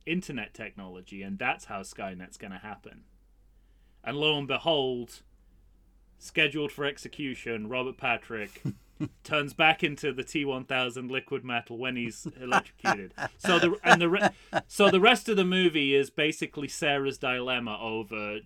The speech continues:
Speaker 1: do I, do I reset the
Speaker 2: The rest
Speaker 1: timeline,
Speaker 2: of the
Speaker 1: lose
Speaker 2: movie?
Speaker 1: Yeah. Lose my son.
Speaker 2: 'Cause it sounds like we're about two and a half hours in already.
Speaker 1: Yeah.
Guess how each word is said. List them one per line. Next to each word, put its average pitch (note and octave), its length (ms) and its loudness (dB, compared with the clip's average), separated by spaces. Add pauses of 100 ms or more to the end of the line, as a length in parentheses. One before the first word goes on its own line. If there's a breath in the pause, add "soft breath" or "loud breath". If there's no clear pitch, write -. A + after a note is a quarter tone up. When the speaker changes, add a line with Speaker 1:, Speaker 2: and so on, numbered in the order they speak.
Speaker 1:
do D3 240 -4
I, A#2+ 540 0 (400)
do D#3 160 -2
I C#3+ 80 0
reset D3+ 400 -2
the - 80 -8
Speaker 2:
The B2 220 4
rest F#3 300 10
Speaker 1:
timeline, - 20 2
Speaker 2:
of F#3+ 100 8
the G#3+ 100 8
Speaker 1:
lose G3+ 60 4
Speaker 2:
movie? B3 480 6 (560)
Speaker 1:
Yeah. D#3 160 2 (420)
Lose E3 360 4
my D#3 160 2
son. B2 560 -4 (180)
Speaker 2:
'Cause D#3 140 2
it E3 100 0
sounds A3+ 320 6
like E3 220 4
we're C#3+ 140 6
about B2 220 2
two E3 140 2
and C#3 80 2
a B2+ 40 6
half C3 220 4
hours A#2+ 300 4
in B2 140 2
already. A2 500 2 (720)
Speaker 1:
Yeah. D#3+ 220 -2